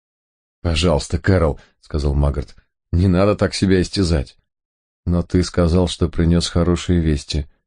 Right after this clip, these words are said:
что я стою четыре миллиона долларов, и спросил, рада ли я. «Да»,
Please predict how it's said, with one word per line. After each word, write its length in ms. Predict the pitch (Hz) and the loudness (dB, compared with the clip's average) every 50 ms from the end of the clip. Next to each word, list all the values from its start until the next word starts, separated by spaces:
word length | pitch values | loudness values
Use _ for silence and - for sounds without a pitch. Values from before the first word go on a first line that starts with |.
| _ _ _ _ _ | _ _ _ _ _
что 240 | - - - 85 | -14 -6 -2 0
я 180 | 82 82 87 87 | 2 2 2 2
стою 360 | 87 - - 95 92 90 87 | 0 0 0 2 2 2 2
четыре 400 | - - - - - 92 90 87 | 0 -4 -6 -2 0 2 2 4
миллиона 400 | 85 87 85 87 87 87 85 78 | 4 4 4 4 2 2 2 0
долларов, 500 | 73 90 95 92 85 82 82 78 - - - _ _ _ _ _ _ | 0 0 0 2 0 0 -2 -2 -6 -10 -20 _ _ _ _ _ _
и 100 | - 82 | -8 -8
спросил, 520 | - - - 85 87 82 - - 92 87 | -6 -4 -2 0 0 0 0 0 2 2
рада 260 | 82 87 87 87 80 85 | 2 2 2 2 2 2
ли 180 | 82 82 82 | 2 2 2
я. 240 | 78 76 73 73 - _ _ _ _ _ _ _ _ - | 2 0 -2 -4 -6 _ _ _ _ _ _ _ _ -10
«Да», 380 | 80 73 80 76 76 76 76 | -4 -2 0 0 0 0 -4